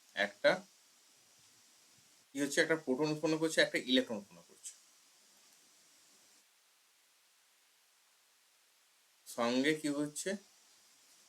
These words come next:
নিউট্রিনো উৎপন্ন করছে। তাহলে ইলেকট্রন কি হচ্ছে, একটা পরমাণু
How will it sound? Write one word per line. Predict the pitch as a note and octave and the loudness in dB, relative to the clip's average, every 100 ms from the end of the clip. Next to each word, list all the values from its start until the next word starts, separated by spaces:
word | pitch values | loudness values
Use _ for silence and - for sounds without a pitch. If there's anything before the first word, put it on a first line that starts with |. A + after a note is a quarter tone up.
| _ - - - - _ _ - - _ _ _ _ _ _ _ B2 | _ -20 -20 -20 -20 _ _ -20 -20 _ _ _ _ _ _ _ 2
নিউট্রিনো | C3+ D3 D3 C#3+ D3 | 2 2 0 2 2
উৎপন্ন | D3 C#3+ C#3 | 0 -4 -2
করছে। | C3 - D#3 - _ _ _ _ _ _ - _ _ _ - - - - - _ _ | -4 -4 -12 -20 _ _ _ _ _ _ -20 _ _ _ -20 -20 -20 -20 -20 _ _
তাহলে | C#3+ D3 F#3+ G3+ - - - - - _ _ _ _ _ _ - A#2+ | 6 8 6 2 -14 -20 -20 -20 -20 _ _ _ _ _ _ -18 0
ইলেকট্রন | C3+ D#3+ F#3 F3+ | 4 4 4 2
কি | F3+ F#3 | 4 2
হচ্ছে, | - G3+ F#3 B2+ | 4 2 2 2
একটা | - D#3+ - | 2 2 4
পরমাণু | C#3 D3+ | 6 6